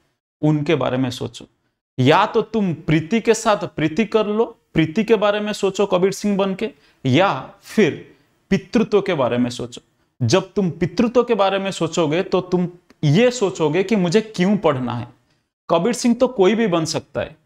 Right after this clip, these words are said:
कोई भी इश्क मोहब्बत करके कोई भी बर्बाद हो सकता है। तो choice is yours, या तो तुम कबीर सिंह बनोगे या तो फिर पितृत्व, प्रीति या पितृत्व, choice is yours। जिसको जो बनना है कमेंट बॉक्स में बता देना,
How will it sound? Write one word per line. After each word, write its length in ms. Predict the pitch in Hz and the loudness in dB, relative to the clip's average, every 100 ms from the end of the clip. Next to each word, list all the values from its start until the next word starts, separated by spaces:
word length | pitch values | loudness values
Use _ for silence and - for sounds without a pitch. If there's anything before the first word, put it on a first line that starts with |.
| - | 2
कोई 240 | 180 226 | 4 4
भी 280 | 190 180 208 | 0 -2 -2
इश्क 460 | - 196 202 - 226 | -2 -2 -2 -2 -2
मोहब्बत 440 | 180 175 196 202 | 0 2 0 0
करके 300 | 190 180 240 | -4 -2 -4
कोई 260 | 240 196 208 | 0 2 2
भी 120 | 214 | 2
बर्बाद 400 | 160 147 139 131 | 0 2 0 -2
हो 100 | 120 | -6
सकता 340 | 120 120 - | -10 -16 -18
है। 80 | - - _ _ _ - | -20 -20 _ _ _ -8
तो 60 | 147 - | -8 -2
choice 380 | 165 165 202 226 | 2 2 2 -2
is 180 | 196 127 | -2 -4
yours, 300 | 113 92 - - _ _ _ | -6 -6 -10 -14 _ _ _
या 140 | 143 160 | -2 0
तो 140 | 175 | -4
तुम 260 | - 165 131 - - | -4 -2 -2 -6 -2
कबीर 200 | 143 185 | 0 0
सिंह 240 | - 214 | -2 -4
बनोगे 380 | 196 196 185 196 - | -2 -4 -6 -8 -6
या 140 | 135 127 | -4 -4
तो 140 | 127 | -4
फिर 280 | - 131 - _ _ | -6 -6 -8 _ _
पितृत्व, 480 | - 139 165 156 175 - _ _ _ _ | -6 -4 -6 -8 -14 -20 _ _ _ _
प्रीति 560 | 185 190 - 240 240 247 139 | 0 0 -2 -2 -2 -4 0
या 180 | 147 175 - | 0 -2 -6
पितृत्व, 480 | 139 - 110 101 - - _ - | -8 -6 -10 -12 -16 -20 _ -2
choice 320 | 165 202 220 | 2 2 0
is 140 | 190 | -2
yours। 300 | 165 190 - - - - - _ - | 0 0 -2 -12 -20 -20 -20 _ 0
जिसको 380 | 175 - 277 247 | 2 2 2 4
जो 200 | 180 247 | 4 4
बनना 300 | 233 233 233 | 2 -2 0
है 120 | 233 | 0
कमेंट 340 | 262 208 214 208 | 0 0 0 0
बॉक्स 260 | 202 202 | 0 0
में 100 | 233 | -2
बता 220 | 165 135 | -2 0
देना, 260 | 120 113 - | -2 -4 -8